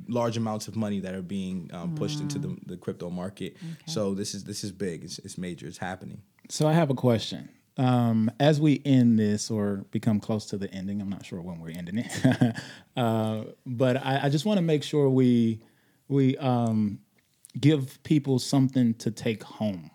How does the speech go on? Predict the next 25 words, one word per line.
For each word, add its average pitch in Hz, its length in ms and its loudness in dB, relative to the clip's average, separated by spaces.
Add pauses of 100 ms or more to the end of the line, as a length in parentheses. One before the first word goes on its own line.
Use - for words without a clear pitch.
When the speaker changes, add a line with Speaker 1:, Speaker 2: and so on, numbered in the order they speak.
(100)
Speaker 3:
You 120 120 0
know 123 60 4
what 123 60 4
I 123 40 4
mean? 123 180 4
Like, 113 260 0
when 117 180 4
you 120 80 4
Speaker 2:
Mm-hmm. 120 80 4
Speaker 3:
listen 156 320 4
to 127 420 2
an 117 120 -2 (100)
hour 127 340 0
worth 120 320 -2
of 107 100 -8
new 120 280 0
information, 117 800 -2 (440)
what 127 360 -2
do 139 80 -2
you 135 240 0
feel 117 640 -2
is 110 280 -4
that 113 320 -4
golden 113 460 2
nugget 101 440 -2